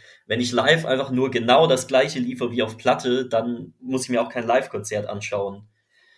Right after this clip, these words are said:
Und das hat für mich sehr, sehr viel Charme und trotzdem, äh, gibt es auch Gedanken oder Überlegungen oder Gespräche, dass wir auf jeden Fall, äh, in Zukunft auch mal,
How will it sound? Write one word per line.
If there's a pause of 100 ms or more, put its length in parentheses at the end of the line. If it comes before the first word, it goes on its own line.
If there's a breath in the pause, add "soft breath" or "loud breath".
(140)
Und (160)
das
hat
für
mich
sehr,
sehr
viel
Charme
und (500)
trotzdem,
äh, (300 loud breath)
gibt
es
auch
Gedanken
oder
Überlegungen
oder
Gespräche,
dass
wir
auf
jeden
Fall,
äh, (680 soft breath)
in
Zukunft
auch
mal,